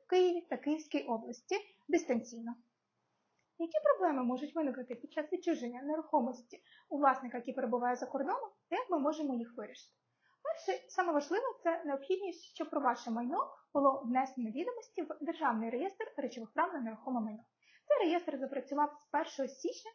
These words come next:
дві тисячі тринадцятого року. Звісно, всі операції з нерухомістю, які були здійснені до цього періоду, вважаються чинними і відповідають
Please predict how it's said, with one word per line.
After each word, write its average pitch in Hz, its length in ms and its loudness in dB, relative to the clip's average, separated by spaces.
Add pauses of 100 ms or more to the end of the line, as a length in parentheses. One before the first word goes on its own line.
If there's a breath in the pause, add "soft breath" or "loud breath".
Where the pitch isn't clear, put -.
дві 226 120 -10
тисячі 339 360 -6
тринадцятого 240 640 -4
року. - 240 -6 (440 soft breath)
Звісно, 381 320 -2
всі 415 200 -4
операції 330 580 2
з 294 40 -6
нерухомістю, 285 500 0
які 262 140 -4
були 269 200 2
здійснені 277 500 -2
до 269 200 4
цього 247 340 -2
періоду, 320 400 6
вважаються 359 400 0
чинними 302 500 -2 (460 loud breath)
і 330 60 2
відповідають 320 680 2